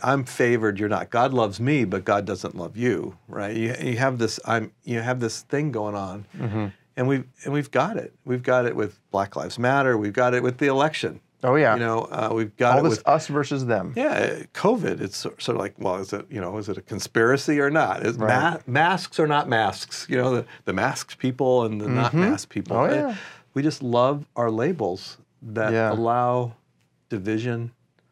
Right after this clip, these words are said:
Speaker 1: hatred, right? When, as soon as you put a label on a person, you, you give someone else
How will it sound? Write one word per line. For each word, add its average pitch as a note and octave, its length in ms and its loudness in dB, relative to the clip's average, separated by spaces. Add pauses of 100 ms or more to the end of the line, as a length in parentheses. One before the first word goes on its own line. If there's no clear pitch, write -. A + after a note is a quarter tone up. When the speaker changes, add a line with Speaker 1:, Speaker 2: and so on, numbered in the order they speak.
(220)
Speaker 1:
hatred, A2 480 -4 (880)
right? A#2 220 -2
When, C#3 220 -2
as - 80 -10
soon C4 180 2
as E4 100 0
you A#3 60 0
put E3+ 160 0
a D3 60 4
label C3 420 2
on C3 140 2
a B2 40 0
person, C3 440 -4
you, G#2 180 -6 (400)
you G#2+ 160 -10 (240)
give C#3+ 460 -4 (960)
someone A2+ 640 -4
else G#2 680 -4